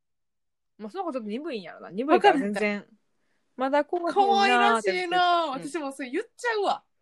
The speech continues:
Speaker 2: 「ちょ、やばい、やばい、やばい、やばい。送っちゃった」って言っちゃうと思う。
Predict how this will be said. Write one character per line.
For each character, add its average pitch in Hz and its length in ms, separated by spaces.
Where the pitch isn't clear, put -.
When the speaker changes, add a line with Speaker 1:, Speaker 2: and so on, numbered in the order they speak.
Speaker 2:
「ち - 100
ょ、 339 40
や 392 100
ば 440 80
い、 440 60
や 453 60
ば 453 60
い、 466 40
や 453 60
ば 453 100
い、 453 300
や 381 80
ば - 0
い。 - 60
送 381 80
っ 370 60
ち - 120
ゃ - 180
っ 587 160
た」 571 560
っ 453 40
て 302 140
言 311 120
っ - 20
ち - 140
ゃ 440 160
う - 20
と 320 80
思 240 120
う。 208 40